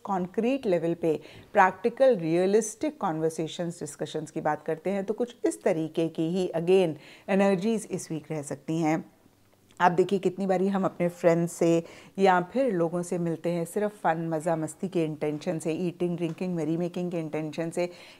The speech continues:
कितनी बारी हम अपने काम के लिए मिलते हैं या फिर हमारा कोई लव्ड वन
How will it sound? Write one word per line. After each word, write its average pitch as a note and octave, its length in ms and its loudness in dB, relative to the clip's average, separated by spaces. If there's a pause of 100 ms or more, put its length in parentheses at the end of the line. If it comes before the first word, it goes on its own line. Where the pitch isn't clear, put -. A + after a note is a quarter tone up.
(120)
कितनी C#4 420 2
बारी D#3+ 340 2
हम E3+ 160 -2
अपने F3 260 -6
काम E3 320 0
के F3 120 -4
लिए E3 160 0
मिलते D#3 340 -4
हैं E3 260 -4
या D#3 120 -2
फिर F3 200 -6
हमारा E3 320 -2
कोई F3 220 -2
लव्ड D#3 300 -4
वन F3+ 180 -2